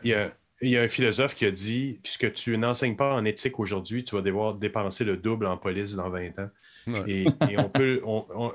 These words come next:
Speaker 1: c'est tout à fait vrai, hein, parce qu'on, on peut le voir aussi. On, il y avait un article dans le journal La Presse dernièrement où il parlait de, des jeunes qui ghostent les employeurs. « Euh, oui, monsieur, je vais aller travailler pour vous. » Puis le lundi, euh, le jeune n'est pas là.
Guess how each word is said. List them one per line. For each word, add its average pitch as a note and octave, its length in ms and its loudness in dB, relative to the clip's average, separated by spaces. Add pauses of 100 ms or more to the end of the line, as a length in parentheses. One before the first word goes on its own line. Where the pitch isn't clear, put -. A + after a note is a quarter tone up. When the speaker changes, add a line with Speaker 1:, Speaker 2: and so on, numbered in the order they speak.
Speaker 1:
c'est A#2+ 200 -2
tout - 220 -2
à A#2 40 4
fait A2+ 120 0
vrai, A#2 220 2
hein, A2+ 160 0
parce G2+ 140 -4
qu'on, G#2+ 220 -4
on A2 160 -4
peut C#3 120 0
le A#2+ 60 0
voir C3 200 2
aussi. A2+ 240 -2
On, B2 80 0
il A2 60 0
y G2+ 40 0
avait G#2 120 -2
un G2+ 80 -4
article A#2 260 -8
dans A2 60 -2
le G2 60 -2
journal A2 720 -2
La G#2+ 120 -4
Presse B2 400 -4
dernièrement G2+ 460 -4
où G#2+ 120 -4
il G2 80 -6
parlait A2 380 -2
de, F#2 340 -4 (500)
des G2 140 2
jeunes A#2 500 0
qui G#2 340 -6
ghostent A#2 440 2
les G2+ 120 -2
employeurs. « G#2 640 0
Euh, B2 60 4
oui, C3 200 2
monsieur, D3+ 300 0
je A#2 100 -2
vais A2+ 60 2
aller A2+ 120 0
travailler A#2+ 300 0
pour A#2 180 -2
vous. » B2+ 160 -6
Puis A2 80 -4
le G#2 160 2
lundi, A2+ 320 -2
euh, F#2 320 0
le F#2 120 -2
jeune G#2 160 -2
n'est G2+ 80 -4
pas G2 100 -4
là. G#2 120 -4